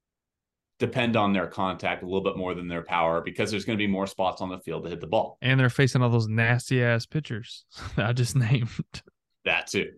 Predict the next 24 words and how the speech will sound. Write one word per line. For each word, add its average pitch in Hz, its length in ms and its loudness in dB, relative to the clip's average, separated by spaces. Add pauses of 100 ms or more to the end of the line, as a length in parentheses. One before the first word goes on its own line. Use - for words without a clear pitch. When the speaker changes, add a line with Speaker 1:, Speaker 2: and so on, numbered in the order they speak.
Speaker 1:
Miami 127 440 2
has 110 380 0
limited 104 600 0
power, - 280 -6 (320)
especially 113 540 -4
in 104 80 -2
that 92 200 -2
ballpark. 85 440 -4
They 90 80 0
haven't 113 220 0
had 104 200 2
a 95 40 0
real, 95 420 2 (160)
you 87 100 -8
know, - 60 -16 (100)
dominant 92 440 -2
home 92 200 -2
run 87 140 -6
hitter 85 220 -4
since 82 260 -8
Giancarlo 82 500 -2
was 82 140 -8
traded 78 340 -4
away 76 400 -4